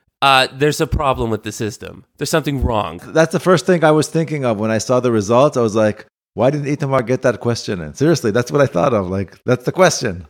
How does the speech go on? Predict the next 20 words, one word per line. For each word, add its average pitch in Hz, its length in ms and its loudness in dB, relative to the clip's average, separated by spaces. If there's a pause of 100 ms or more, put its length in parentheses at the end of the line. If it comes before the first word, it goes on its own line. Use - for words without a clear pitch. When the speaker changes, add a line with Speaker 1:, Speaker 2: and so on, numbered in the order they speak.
Speaker 1:
I 147 60 0
could, 208 280 2
I 175 300 4 (120)
per-, - 320 2
I 170 120 4
single-handedly 180 640 2
could 135 160 -6
have 135 100 -6
saved, 135 480 -2
uh, 127 240 -4
the 131 140 -6
Speaker 2:
Right. 127 280 -4
Speaker 1:
elections 95 280 -8 (520)
Speaker 2:
<laughs> - 40 -20
Speaker 1:
by 110 440 4
asking 120 380 0
Naftali 113 400 0
Bennett 113 300 -2
about 101 220 -8
it. - 140 -18